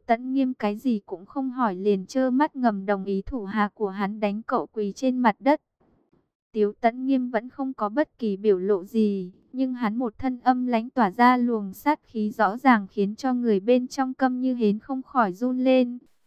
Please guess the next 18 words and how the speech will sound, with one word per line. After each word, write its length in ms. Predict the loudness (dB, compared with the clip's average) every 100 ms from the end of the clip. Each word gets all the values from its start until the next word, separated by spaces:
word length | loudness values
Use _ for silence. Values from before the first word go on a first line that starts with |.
| _ _
Hắn 300 | -6 -4 -2
tình 300 | 0 0 0
nguyện 280 | -2 -2 -2
loại 180 | -2
đi 200 | 0 -4
bất 280 | 0 -2 -2
kỳ 180 | -4 -4
người 280 | -2 0 0
nào 280 | 2 2 4
bên 260 | 2 2
cạnh 180 | -2 -6
mình 280 | -2 -4 -4
cũng 220 | -12 -16
không 280 | -10 -6 -2
muốn 200 | -2 -2
là 200 | 2 2
cậu 240 | 2 -2 -2
ta. 480 | 4 6 6 2